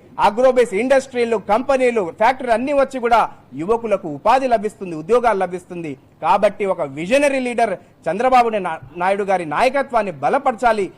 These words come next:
మాధవి గారిని మీరు అండగా నిలవాలని చెప్పి ఈ సందర్భంగా తెలియపరుచుకుంటూ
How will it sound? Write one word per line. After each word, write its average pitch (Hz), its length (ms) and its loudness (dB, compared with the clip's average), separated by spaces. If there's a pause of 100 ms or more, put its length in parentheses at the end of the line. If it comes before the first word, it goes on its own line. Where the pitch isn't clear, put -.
(200)
మాధవి 254 440 2
గారిని 220 300 2
మీరు 190 180 -4
అండగా 214 300 2
నిలవాలని 226 500 2
చెప్పి 180 420 -6 (240)
ఈ 143 60 -10
సందర్భంగా 190 540 -4
తెలియపరుచుకుంటూ 165 920 -8